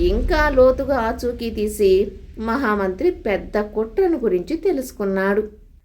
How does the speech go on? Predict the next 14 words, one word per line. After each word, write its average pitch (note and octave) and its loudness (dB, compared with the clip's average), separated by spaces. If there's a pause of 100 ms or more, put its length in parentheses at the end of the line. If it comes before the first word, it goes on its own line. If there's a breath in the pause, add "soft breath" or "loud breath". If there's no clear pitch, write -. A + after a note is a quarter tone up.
(140)
సురసేనుడి A4+ 2
అశ్వనిపుణులు A#3+ 2 (140)
ఆ A3 -2
గుర్రానికి A3 -2
ప్రత్యేకమైన C4+ -2
శిక్షణ A#3 -4
ఇచ్చి C4 2 (460)
అది A3 2
పచ్చ - 0
రంగు F#4+ 4
చూసి D#4+ 0
బెదిరేటట్టుగా A#3+ -2
తయారు A3 -2
చేశారు. F#3+ 2